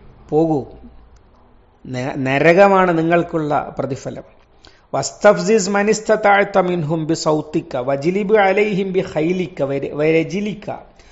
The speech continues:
വശാരിക്കുഹും ഫിൽ അംവാലി വൽ ഔലാദി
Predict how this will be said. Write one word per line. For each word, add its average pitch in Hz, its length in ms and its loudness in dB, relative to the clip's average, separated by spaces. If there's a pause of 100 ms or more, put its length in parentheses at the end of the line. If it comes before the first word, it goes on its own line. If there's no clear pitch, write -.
(300)
വശാരിക്കുഹും 190 960 0
ഫിൽ 180 280 0
അംവാലി 185 580 4
വൽ 175 260 4
ഔലാദി 151 600 4